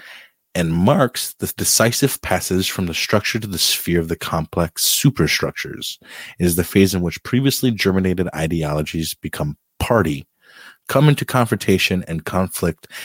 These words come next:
until only one of them, or at least a single combination of them, tends to prevail, to gain the upper hand,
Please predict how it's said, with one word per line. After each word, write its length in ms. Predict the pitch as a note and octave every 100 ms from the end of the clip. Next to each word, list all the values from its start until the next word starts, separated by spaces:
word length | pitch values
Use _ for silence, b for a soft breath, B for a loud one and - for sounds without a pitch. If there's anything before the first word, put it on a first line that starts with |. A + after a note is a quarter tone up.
| B -
until 340 | E2 - E2+
only 200 | F2 F2+
one 260 | D#2 D2+ F#2
of 100 | F#2+
them, 280 | F#2 G#2+ A2+
or 100 | E2+
at 160 | E2 D2+
least 240 | F2 -
a 80 | -
single 440 | - - C3 A#2
combination 720 | - F#2 F2+ G2 A#2+ E3+ - D#2+
of 140 | C#2
them, 220 | C#2 C#2+ - B B _
tends 360 | - E2+ D#2+
to 120 | - E2
prevail, 460 | F2+ E2+ C#2 - - B B -
to 100 | F2+
gain 280 | D#2+ E2 F#2+
the 120 | F2+
upper 200 | F#2 -
hand, 460 | - D2+ D2 D2